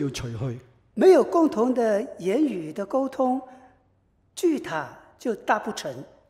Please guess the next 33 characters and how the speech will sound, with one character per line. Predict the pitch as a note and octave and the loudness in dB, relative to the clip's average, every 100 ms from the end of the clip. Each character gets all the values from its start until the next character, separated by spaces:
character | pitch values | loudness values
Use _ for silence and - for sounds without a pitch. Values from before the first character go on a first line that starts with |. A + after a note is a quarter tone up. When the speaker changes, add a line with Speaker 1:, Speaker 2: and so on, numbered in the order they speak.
| _ _ _ _ - | _ _ _ _ -4
Speaker 1:
冇 | D#3+ G3+ | 0 2
咗 | A3 | 2
呢 | |
个 | A#3+ | 2
共 | G3+ F3 D#3+ | 2 2 2
通 | A#3 A3+ | 0 0
语 | E3+ | -2
言 | D3+ | -4
嘅 | C3+ D3 - | -4 -6 -6
沟 | F#3 G3 | -6 -4
通， | G3+ G3 A#3+ | -6 -6 -4
呢 | |
个 | A3 F3+ | 0 2
巨 | D#3+ C#3 | 2 0
塔 | D#3 D3 | -4 -8
就 | - | -6
唔 | C3+ B2+ | -4 -4
能 | A#2+ | -4
够 | C#3+ | -6
建 | C#3 D#3 | -4 -4
造。 | C#3+ B2 A2+ - _ _ _ _ _ _ - | -2 -4 -6 -18 _ _ _ _ _ _ -12
Speaker 2:
群 | - D#4 | 4 6
体 | F4 A3 | 6 4
生 | F3 D#4+ | 0 2
活 | C#4 G#3+ F#3+ A#3 - - | 2 2 2 2 -4 0
更 | C#4+ | 0
是 | - | 2
不 | G#3+ | 0
可 | C#4 - C#3+ | 0 -4 -6
能。 | C3 B2+ - _ _ _ | -8 -12 -20 _ _ _
Speaker 1:
而 | D3+ | -6
呢 | D3 A3 | -4 0
个 | G3 E3+ | 2 2